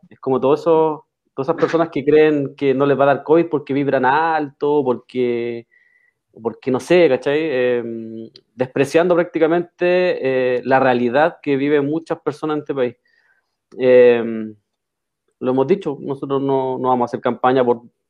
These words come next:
porque la gente no vaya a votar ni nada por el estilo, pero de verdad que se vuelve insufrible, eh, se vuelven insufribles estos días, em, con el tema de, de las votaciones. Se, se, se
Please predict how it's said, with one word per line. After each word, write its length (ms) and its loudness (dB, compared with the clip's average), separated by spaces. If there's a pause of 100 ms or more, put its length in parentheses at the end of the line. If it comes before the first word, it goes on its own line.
porque 280 -8
la 100 0
gente 260 -6
no 100 -2
vaya 120 2
a 20 2
votar 200 0
ni 80 -2
nada 100 2
por 120 2
el 60 0
estilo, 260 0
pero 180 4
de 80 4
verdad 260 2
que 100 -6
se 120 -4
vuelve 260 -2
insufrible, 1500 -4
eh, 160 -10
se 120 -12
vuelven 300 0
insufribles 400 0
estos 220 -2
días, 480 2 (720)
em, 1040 0 (560)
con 140 2
el 140 -2
tema 280 4
de, 580 6
de 100 2
las 120 2
votaciones. 440 -2 (200)
Se, 420 -2
se, 360 -2
se 640 -2